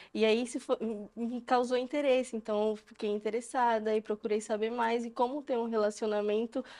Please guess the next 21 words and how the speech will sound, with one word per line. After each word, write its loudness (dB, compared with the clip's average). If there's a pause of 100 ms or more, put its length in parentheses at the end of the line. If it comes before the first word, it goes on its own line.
(120)
onde 2
eu 0
pudesse -2 (140)
viver 0
mais 0
livremente, -2 (220)
amando 2 (260)
al-, 6
alguém, 4
amando 4
outras 2
pessoas. 2 (280)
E -4
foi 4
isso 0
que -6
me 0
fez -4
sentir -4
atraída. 0 (260)
Então, 2